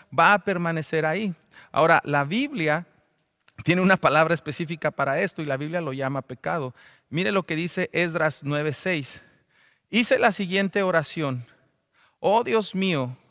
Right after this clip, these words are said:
estoy totalmente avergonzado. Me da vergüenza elevar mi rostro a ti, pues nuestros pecados se han amontonado tanto que son más alto que nosotros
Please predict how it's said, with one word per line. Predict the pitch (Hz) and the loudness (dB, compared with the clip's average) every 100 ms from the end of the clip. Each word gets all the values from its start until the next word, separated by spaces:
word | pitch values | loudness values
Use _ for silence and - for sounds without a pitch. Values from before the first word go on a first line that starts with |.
| - | -4
estoy | 156 - - 220 233 233 226 - | -2 -2 -4 0 2 0 -6 -8
totalmente | 175 - 185 185 190 180 196 185 170 _ _ _ _ - | -6 0 0 0 -2 -2 -2 -4 -6 _ _ _ _ -2
avergonzado. | 147 147 139 127 - 120 110 110 _ _ _ _ _ _ _ _ _ _ | 0 0 -4 -8 -6 -6 -6 -12 _ _ _ _ _ _ _ _ _ _
Me | 139 | 2
da | 156 190 | 6 6
vergüenza | 220 180 208 240 220 233 | 4 2 2 0 0 0
elevar | 208 185 196 | 2 2 0
mi | 190 | 0
rostro | 165 185 - 180 | -2 -4 -4 -6
a | 156 | -4
ti, | 208 226 196 _ _ _ _ - | -2 -4 -4 _ _ _ _ 0
pues | 180 180 | 2 2
nuestros | 175 165 175 165 | 0 0 -2 -2
pecados | - 151 190 226 240 - | -4 2 4 6 4 0
se | 185 | 0
han | 190 202 | 2 0
amontonado | 196 180 170 170 180 175 | 0 -2 -2 -2 0 -2
tanto | _ - 202 262 269 - 180 160 - - _ | _ 0 2 2 0 -4 -4 -4 -8 -20 _
que | 156 | -6
son | - 175 | -2 -2
más | 180 160 - | 0 -2 -2
alto | 165 214 214 214 | 0 0 0 -6
que | - 175 | -4 -4
nosotros | 165 - 175 175 127 127 | -4 -4 -8 -6 -8 -8